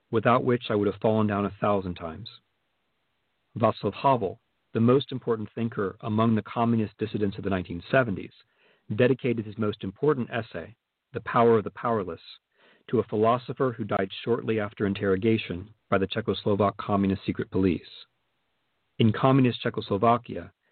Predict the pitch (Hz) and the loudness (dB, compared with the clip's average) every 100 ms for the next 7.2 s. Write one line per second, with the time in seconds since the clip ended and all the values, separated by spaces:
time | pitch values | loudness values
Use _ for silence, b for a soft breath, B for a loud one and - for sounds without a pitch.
0 | _ - 120 - 123 120 123 107 107 104 | _ -4 -4 -2 0 0 -2 -2 -2 -2
1 | 101 - 110 - 104 98 98 123 104 117 | -6 -2 -2 0 0 0 -2 0 2 2
2 | 110 87 80 - _ _ 117 98 120 117 | 2 -4 -8 -14 _ _ -6 -2 0 0
3 | - 107 - 113 - _ _ _ - 113 | 0 -2 -4 -16 -18 _ _ _ -2 -2
4 | 107 113 - 117 - 117 110 120 110 104 | 2 0 0 -8 -4 -4 -2 -2 -2 -2
5 | 95 - - 135 127 127 - _ _ _ | -4 -6 0 2 2 0 -6 _ _ _
6 | 110 107 104 98 101 98 98 98 110 104 | 2 4 2 0 0 -2 -2 -2 -4 -4
7 | 101 - | -6 -8